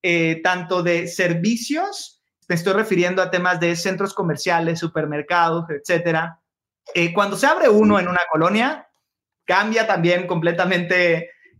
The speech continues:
cu-, cambia completamente el tema. Y el tercero es toda parte de la oferta cultural que al final siempre tiene que ver, eh, eh, mucho con el, con el gobierno local y cómo, cómo empieza a desarrollar ese tema, pero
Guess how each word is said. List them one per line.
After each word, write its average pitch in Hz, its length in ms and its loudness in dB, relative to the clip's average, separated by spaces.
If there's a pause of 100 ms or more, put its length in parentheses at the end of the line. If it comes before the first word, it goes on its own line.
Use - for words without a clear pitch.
(120)
cu-, 175 160 -2
cambia 185 260 0
completamente 175 540 0
el 170 80 -2
tema. 175 300 -4 (180)
Y 240 100 0
el 247 120 0
tercero 285 520 2
es 233 140 -2
toda 254 200 0
parte 226 220 0
de 240 40 0
la 208 80 2
oferta 202 360 -2
cultural 175 540 -2
que 208 80 0
al 170 100 -2
final 170 400 -2
siempre 170 380 -2
tiene 170 260 -2
que 170 120 -2
ver, 160 400 0 (300)
eh, 147 420 0
eh, 151 240 0 (280)
mucho 214 580 2
con 190 220 2
el, 151 300 0
con 151 280 0
el 147 120 0
gobierno 175 440 2
local 185 460 2
y 165 80 0
cómo, 175 560 4
cómo 175 220 0
empieza 165 280 -4
a - 20 2
desarrollar 156 480 -2
ese 160 180 -4
tema, 160 340 -2
pero 160 320 0